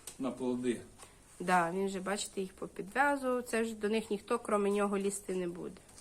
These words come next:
Speaker 2: О, і тут, а, бачите, попідв'язував. О, огірочки мої.
Speaker 1: Салати класні. Ти цибулі нарвала?
Speaker 2: Да, цибулі нарвала.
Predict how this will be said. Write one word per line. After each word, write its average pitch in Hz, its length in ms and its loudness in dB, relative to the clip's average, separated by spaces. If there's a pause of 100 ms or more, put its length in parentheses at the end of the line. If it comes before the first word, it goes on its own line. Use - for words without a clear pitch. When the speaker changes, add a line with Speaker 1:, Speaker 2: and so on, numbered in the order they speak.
(1400)
Speaker 2:
О, 175 260 -2
і 202 80 -4
тут, - 360 -4
а, 240 80 0
бачите, 214 480 -4
попідв'язував. 220 1120 -2 (2500)
О, 180 40 -6 (1500)
огірочки 170 640 -8
мої. 254 380 -2 (1000)
Speaker 1:
Салати 117 380 -6 (100)
класні. 101 340 -10 (220)
Ти 131 80 -2
цибулі 131 340 0
нарвала? 131 400 2 (200)
Speaker 2:
Да, 226 320 -2 (100)
цибулі 254 360 -8
нарвала. 240 600 0